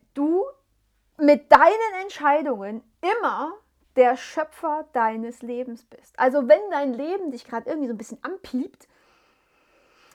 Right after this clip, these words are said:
darfst du dir mal selber so ein bisschen an die Nase fassen und gucken, ja, was habe ich denn bisher entschieden, was habe ich denn bisher gemacht, wie könnte ich's denn anders und besser machen?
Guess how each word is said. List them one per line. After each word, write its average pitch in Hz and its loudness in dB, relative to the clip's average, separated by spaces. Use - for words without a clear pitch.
darfst - -8
du 269 -2
dir 254 2
mal 240 -6
selber 254 -4
so 254 -6
ein 247 -6
bisschen 254 -6
an 240 -10
die 226 -8
Nase 208 -8
fassen 285 -12
und 214 -12
gucken, 254 -6
ja, 220 -8
was 220 -16
habe 233 -10
ich 240 -16
denn 220 -8
bisher 240 -10
entschieden, 247 -10
was 262 -8
habe 233 -10
ich 226 -20
denn 208 -12
bisher 220 -10
gemacht, 196 -10
wie 269 -4
könnte 262 -10
ich's - -18
denn 233 -8
anders 339 -8
und 294 -10
besser 214 -10
machen? - -20